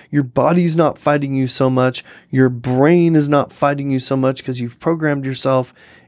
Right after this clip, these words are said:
It's easy. I heard, um, I think it was Warren Buffett said, um,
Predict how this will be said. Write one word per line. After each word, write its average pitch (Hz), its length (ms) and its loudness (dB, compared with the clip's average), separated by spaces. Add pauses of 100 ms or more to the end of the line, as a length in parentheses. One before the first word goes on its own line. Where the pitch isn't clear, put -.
(100)
It's 131 240 -8 (120)
easy. 123 540 0 (500)
I 143 120 2
heard, 143 580 2 (420)
um, 135 380 2
I 131 80 -4
think 165 260 0
it 180 80 0
was 170 160 2
Warren 151 280 2
Buffett 135 420 0
said, 143 480 0 (420)
um, 135 460 -2